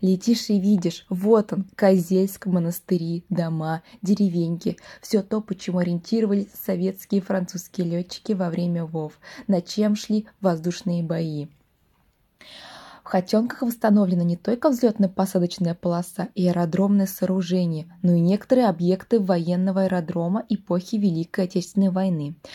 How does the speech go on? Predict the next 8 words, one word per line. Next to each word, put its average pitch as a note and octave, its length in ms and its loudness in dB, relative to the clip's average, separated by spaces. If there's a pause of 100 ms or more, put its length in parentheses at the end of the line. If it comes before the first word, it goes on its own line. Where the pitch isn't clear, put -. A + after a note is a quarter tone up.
(220)
Со - 120 -4
времен G3 360 6
войны F#3+ 360 2
сохранились F3+ 760 -2
землянки, F#3 920 -2
окопы F3+ 640 -4
и G3 120 2
укрытия, F#3 540 -2